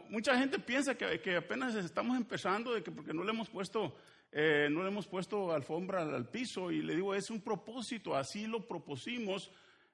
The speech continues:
eh, porque queremos que sea un ambiente donde todos se sientan, se sientan bien.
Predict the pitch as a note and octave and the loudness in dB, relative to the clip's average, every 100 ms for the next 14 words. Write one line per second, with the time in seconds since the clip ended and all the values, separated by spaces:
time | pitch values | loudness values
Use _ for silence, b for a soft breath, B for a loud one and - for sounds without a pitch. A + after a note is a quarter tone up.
0 | - E3+ F3+ F3 - E3+ D#3+ G3 G#3 A#3+ | -4 2 2 2 -2 -6 -2 4 4 6
1 | A#3 - G3+ F3 - - A3+ A#3+ A#3+ A#3+ | 2 0 -2 -4 -6 -2 2 2 4 4
2 | G#3 F3+ G#3+ B3 B3 A3+ F#3+ - E3 C4 | 4 8 8 8 2 0 0 -2 -2 0
3 | G#3+ - G3 G#3 G3+ G3 F3 B2+ b b | -2 -2 -2 -2 0 2 2 0 b b
4 | b - E3 - G3+ F#3 F#3 F3 A#3+ D3+ | b -6 -4 -2 -2 0 0 0 -2 -4
5 | - | -6